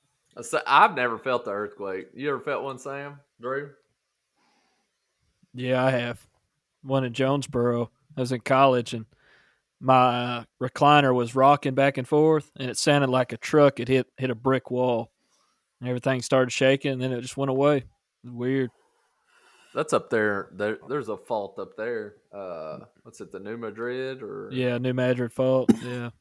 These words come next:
Speaker 2: They're expecting that thing to go off any time. They've been having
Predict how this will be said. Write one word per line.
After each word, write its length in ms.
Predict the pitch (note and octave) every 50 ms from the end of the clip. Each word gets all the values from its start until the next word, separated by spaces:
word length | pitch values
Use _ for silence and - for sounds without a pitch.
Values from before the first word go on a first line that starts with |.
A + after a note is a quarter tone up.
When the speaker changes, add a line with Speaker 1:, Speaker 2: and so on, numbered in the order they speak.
| _ _ _ _ _ _ _ -
Speaker 2:
They're 140 | C#3 D3+ D#3+
expecting 400 | D3 - - D3 C#3 C3+ - C3
that 160 | C#3 C#3 C#3
thing 160 | - C3 B2 A#2+
to 60 | A#2+
go 200 | A#2 B2+ B2 B2+
off 220 | B2+ B2+ A#2 -
any 160 | C3 B2 A#2
time. 340 | A2+ - C3+ C3+ C3 B2+ B2
They've 140 | B2 B2+ C3
been 80 | C3 A#2+
having 260 | B2+ B2+ A#2+ A#2+ A#2